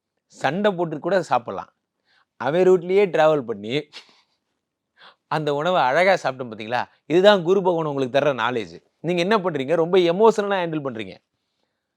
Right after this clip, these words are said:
சண்டை போட்டா சண்டை பதிலுக்கு போடுங்க, பதிலுக்கு போடக்கூடாது,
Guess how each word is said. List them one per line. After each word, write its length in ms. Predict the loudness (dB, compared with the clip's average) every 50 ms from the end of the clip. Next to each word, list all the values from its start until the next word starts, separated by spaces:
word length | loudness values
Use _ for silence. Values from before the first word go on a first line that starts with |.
| _ _ _ _ _ 0
சண்டை 220 | 0 6 6 4 4
போட்டா 260 | 4 2 2 2 2 2 0 _ _ 2
சண்டை 240 | 2 4 6 4 4 4
பதிலுக்கு 300 | 6 6 6 4 4 0 -2
போடுங்க, 280 | -4 -4 -4 -4 -8 -14 _ _ -8 -4
பதிலுக்கு 300 | 0 0 0 0 -2 -4 -2
போடக்கூடாது, 480 | 0 0 0 0 -2 -4 -6 -6 -8